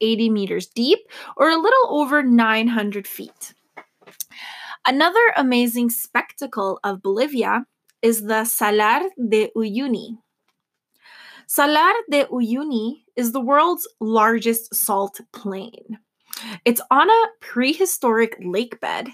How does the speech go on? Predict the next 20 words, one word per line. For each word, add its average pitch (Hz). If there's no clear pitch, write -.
that 240
is 254
located 294
near 240
the 226
crest -
of 208
the 226
Andes. 185
What's 247
very 349
impressive 294
about 202
these 277
salt -
plains -
is 277
there 302
are 330
some 370